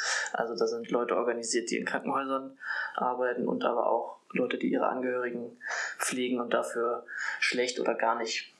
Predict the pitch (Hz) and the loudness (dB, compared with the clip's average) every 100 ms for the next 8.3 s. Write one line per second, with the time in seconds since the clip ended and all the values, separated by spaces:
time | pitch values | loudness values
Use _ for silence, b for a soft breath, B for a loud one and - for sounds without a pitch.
0 | - - - - - - - - - - | -10 -4 -2 -2 -4 -4 -2 0 0 0
1 | - - - - B B B B - - | 0 0 -4 -8 B B B B -2 -2
2 | - 120 117 113 117 117 131 123 - 120 | -2 -2 -2 0 0 2 2 2 0 -2
3 | 120 120 120 120 - - - 123 123 127 | -2 -2 -2 -6 -10 -6 -2 -2 0 0
4 | 123 120 117 - 117 117 - - - - | 0 0 -4 -2 -2 0 0 0 0 -2
5 | - - - - 123 - 135 165 151 139 | 0 2 2 2 0 0 2 2 2 0
6 | - 127 131 - 226 - - - - - | 0 0 0 0 0 0 -2 -2 -4 -10
7 | B B B B 120 - 113 - 120 117 | B B B B -2 0 -4 -2 0 -2
8 | - 120 117 | -2 -4 -4